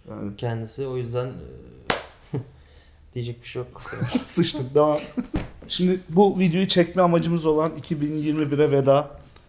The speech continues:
Speaker 1: iki bin yirmi ikiye merhaba konsepti üzerinden insanlara, e, dileklerimizi hemen söyleyelim.
Speaker 2: Buyur Özer, sen başla istersen çünkü senin iyi
Speaker 1: Vallahi
Speaker 2: insan olduğun çok herkesce biliniyor. Belki güzel şeyler söyle.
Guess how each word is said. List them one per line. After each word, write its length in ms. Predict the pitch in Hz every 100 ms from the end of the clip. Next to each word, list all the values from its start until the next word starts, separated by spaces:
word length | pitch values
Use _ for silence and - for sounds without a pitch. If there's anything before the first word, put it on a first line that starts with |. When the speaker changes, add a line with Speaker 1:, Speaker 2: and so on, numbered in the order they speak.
| _
Speaker 1:
iki 260 | 127 - 139
bin 80 | 147
yirmi 260 | 139 147
ikiye 260 | 143 147 143
merhaba 520 | 139 143 139 117 107 - - - - -
konsepti 540 | 135 127 143 139 -
üzerinden 540 | 131 123 117 117 143 151 - - - -
insanlara, 720 | 131 127 143 139 135 147 - - 104 - -
e, 40 |
dileklerimizi 920 | 135 123 113 123 131 139 127 127 127
hemen 260 | 131 127 120
söyleyelim. 520 | 117 127 117 117 113 - - - - - _ _ - - - -
Speaker 2:
Buyur 220 | 165 180
Özer, 240 | 160 131 127
sen 260 | 151 147
başla 260 | 147 147 165
istersen 400 | 156 139 170 165
çünkü 200 | 151 139
senin 300 | - 151 160 147
iyi 200 | 156 156
Speaker 1:
Vallahi 120 | 151
Speaker 2:
insan 180 | 143 135
olduğun 440 | 151 139 151 156
çok 200 | - - - - 156 127 - 139
herkesce 520 | 147 147 147 139 135
biliniyor. 520 | 143 147 151 143 147 - - 131
Belki 260 | 135 131 135
güzel 260 | 131 139
şeyler 220 | 131 135 -
söyle. 180 | 131